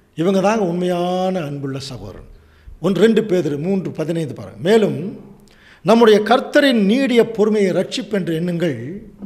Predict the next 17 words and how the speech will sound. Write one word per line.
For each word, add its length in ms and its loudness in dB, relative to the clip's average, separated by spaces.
கவனிங்க, 280 -2
நீடிய 400 0
பொறுமையை 380 0
குறித்து 300 -10
பேசுறார், 260 -12
பேதுரு 380 6
பேசுறார். 460 0
நமக்கு 680 2
பிரியமான 880 4
சகோதரனாகிய 760 0
பவுலும், 520 -6
என்ன 300 -8
அழகான 540 -4
வார்த்தை, 360 -16
"தனக்கு 460 4
அருளப்பட்ட 680 4
ஞானத்தினாலே 840 0